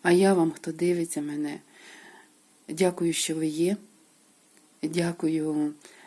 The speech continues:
е, що ви лайкаєте, що ви гарні слова пишете в коментарях. Просто дивитесь, і за це вам дякую. Дякую, що ви просто є.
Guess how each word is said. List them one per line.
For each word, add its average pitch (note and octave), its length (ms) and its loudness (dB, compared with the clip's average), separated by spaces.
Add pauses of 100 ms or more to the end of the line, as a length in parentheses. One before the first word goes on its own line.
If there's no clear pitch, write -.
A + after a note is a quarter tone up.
(180)
е, D#3 160 -8
що D#3+ 400 0
ви D#3 380 0 (880)
лайкаєте, E3+ 760 -2
що D3+ 300 -6
ви D3 260 -4 (320)
гарні D3 260 0
слова D#3 340 -4
пишете D#3+ 420 -6
в D#3+ 40 -14
коментарях. D3+ 800 -6 (680)
Просто A3 380 2
дивитесь, D#3 880 0
і G3 140 0
за D#3+ 140 -2
це F3+ 220 0
вам C#3 240 -8 (220)
дякую. C#3 540 -8 (340)
Дякую, D3+ 440 -2
що D3 300 -10
ви C#3+ 260 -12 (240)
просто G#3 640 -6 (420)
є. C#3 260 -8